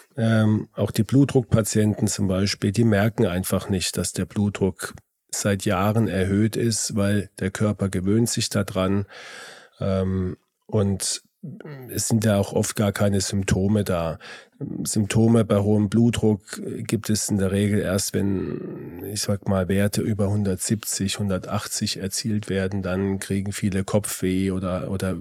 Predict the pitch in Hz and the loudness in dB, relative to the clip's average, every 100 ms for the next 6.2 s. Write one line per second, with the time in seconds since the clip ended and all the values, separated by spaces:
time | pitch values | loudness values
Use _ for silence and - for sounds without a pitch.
0 | - 110 - 110 104 104 95 98 95 98 | -6 -6 -2 0 0 -2 -2 -2 -2 -2
1 | - 101 - - 104 101 - - - - | -4 -6 -6 -4 0 0 -2 -10 -14 -14
2 | - - 113 107 101 92 90 85 85 87 | -14 -2 0 0 -2 -2 -2 -4 -6 -6
3 | 90 - - - - - - - 120 - | -6 -10 -12 -10 -10 -10 -14 -14 -6 -2
4 | 98 92 87 87 - 107 107 - 101 98 | 0 0 -2 -4 0 2 2 0 -2 -2
5 | 95 - 92 90 - - 95 104 101 104 | -2 -2 -2 -2 -4 -4 -2 0 2 4
6 | 107 | 4